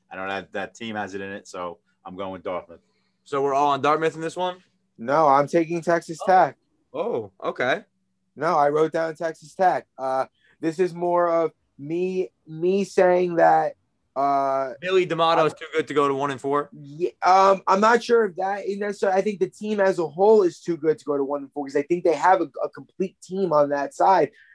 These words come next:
Speaker 3: Uh, injuries have obviously played a little bit of a, a problem early on for them, but, um, like you said, Tommy, getting two straight consecutive really good games out of Joe on the same day.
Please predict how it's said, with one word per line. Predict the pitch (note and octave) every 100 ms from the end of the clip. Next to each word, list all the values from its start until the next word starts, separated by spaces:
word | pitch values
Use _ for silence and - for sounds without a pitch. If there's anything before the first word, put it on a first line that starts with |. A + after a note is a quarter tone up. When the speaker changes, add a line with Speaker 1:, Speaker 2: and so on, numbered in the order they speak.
| _ -
Speaker 3:
Uh, | C#3+ C#3
injuries | E3+ E3+ F3 E3
have | D#3
obviously | D3+ D#3+ D#3 D#3+
played | E3+ D#3+
a |
little | D3 D#3+
bit | D#3
of | D#3
a, | C#3
a | - C3 A#2+ B2 -
problem | C#3+ D3+ D#3 A#2
early | D3 C#3+
on | C#3+ E3+
for | D3+
them, | C#3+ C#3
but, | C3+ C#3 - _ _ _ _ -
um, | C3+ C#3 C3+ C3+ _ _ _ _
like | D#3+ E3+ E3
you |
said, | F3 F#3 E3
Tommy, | - E3+ F3 F3+ F3 -
getting | C#3+ D#3+ D#3
two | D3 - F3 F3
straight | - - F3 E3+ -
consecutive | D3+ E3+ D#3 E3 C#3
really | D#3
good | D#3 C#3+
games | D3+ D#3+
out | D#3
of | D3
Joe | B2 C#3+ D3 E3 D#3
on | C#3+
the |
same | - D#3 D3+
day. | C#3 D3 F3